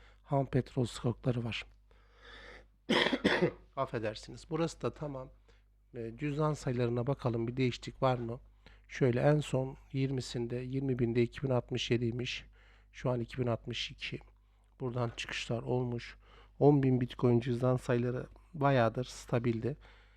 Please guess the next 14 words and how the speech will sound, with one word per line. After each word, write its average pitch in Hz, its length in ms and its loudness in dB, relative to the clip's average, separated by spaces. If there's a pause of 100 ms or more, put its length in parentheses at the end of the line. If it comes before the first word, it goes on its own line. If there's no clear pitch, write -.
(420)
Düzeltilmiş 127 760 0
burası. 113 400 6
Evet, 123 340 0
burada 120 240 4
da 113 80 2
arkadaşlar 107 680 -4 (380)
on 135 120 -6
altısında 123 760 -4 (320)
doksan 117 320 -2
yediymiş, 117 680 -4 (160)
on 123 140 2
yedisinde 117 520 -4
doksan 120 320 -4
altı, 113 380 -4